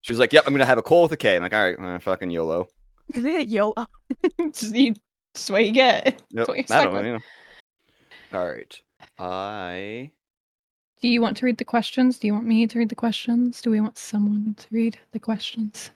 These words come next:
Speaker 3: Some of them aren't questions. Some are just, like, statements.
Speaker 1: So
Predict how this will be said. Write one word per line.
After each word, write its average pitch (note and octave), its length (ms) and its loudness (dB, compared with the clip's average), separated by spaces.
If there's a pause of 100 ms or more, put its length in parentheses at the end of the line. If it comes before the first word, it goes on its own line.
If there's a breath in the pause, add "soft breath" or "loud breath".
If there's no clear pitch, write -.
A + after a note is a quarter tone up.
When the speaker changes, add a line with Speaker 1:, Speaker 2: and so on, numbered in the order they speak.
(120)
Speaker 3:
Some C4 200 6
of C#4 60 10
them C#4+ 140 10
aren't G#3+ 300 2
questions. G#3 680 -4
Some F#3+ 140 -6
are F#3+ 80 -6
just, - 240 -10
like, G3 140 -12
statements. - 840 -12 (460)
Speaker 1:
So C3 320 -4